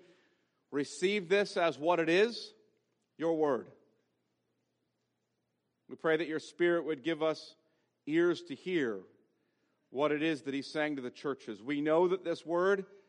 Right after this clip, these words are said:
written by Moses, was superintended by your Spirit, not only for the people of Israel coming out of Egypt, but for your people in every generation. Christ,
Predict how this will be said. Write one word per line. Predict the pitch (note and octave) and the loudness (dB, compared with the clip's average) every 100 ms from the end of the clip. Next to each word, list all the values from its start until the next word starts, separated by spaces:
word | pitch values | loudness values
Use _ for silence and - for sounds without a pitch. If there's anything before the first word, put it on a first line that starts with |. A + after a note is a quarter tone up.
| _ _ - | _ _ -4
written | C#3 F#3+ F3+ | -2 0 2
by | F3+ F3+ | 2 4
Moses, | D#3+ E3+ F#3+ G3+ G3 | 4 4 4 2 -2
was | E3 | -6
superintended | - G3+ F#3+ F3+ E3 F#3 F#3+ F3 | -4 -2 -2 -2 -2 -2 -2 0
by | F3+ F3+ | 2 2
your | E3+ | 0
Spirit, | E3 - F#3+ G3+ G#3+ | -4 -2 4 4 4
not | - F3 F3 | 0 -2 0
only | F3 F#3+ G#3+ G3 | -2 -2 -2 -2
for | F3 - F#3+ G3+ G3 F#3 - _ _ _ | -4 -4 0 0 -2 -6 -20 _ _ _
the | D3 | -6
people | - G#3+ F#3 F#3 | -4 -4 0 0
of | D#3+ | 2
Israel | F#3 F#3 F#3+ G3+ G#3 | 2 2 2 2 2
coming | G3+ G3 F#3+ F3 | 0 -2 0 2
out | F3 | 0
of | D3 - | 0 -6
Egypt, | G3 F3+ A#3+ A#3+ - _ _ _ _ - | -8 -2 -2 -2 -10 _ _ _ _ 2
but | F#3+ - | 2 2
for | F#3 G3+ | 2 4
your | G3+ G3+ | 6 4
people | G3 A3 G#3 G#3 G3+ G3+ - | 2 -4 -4 0 2 0 -2
in | E3+ E3+ | -2 2
every | E3+ F3+ F#3+ | 0 2 -2
generation. | D3+ D3 C3+ A#2 G2+ - F#2+ - _ _ _ _ _ _ _ _ _ _ _ _ _ _ _ _ _ _ _ _ _ _ _ _ _ _ _ _ _ _ _ _ _ _ _ | 0 -2 -2 -2 -4 -10 -18 -20 _ _ _ _ _ _ _ _ _ _ _ _ _ _ _ _ _ _ _ _ _ _ _ _ _ _ _ _ _ _ _ _ _ _ _
Christ, | - F3 G3 - - - | 0 2 2 0 -12 -20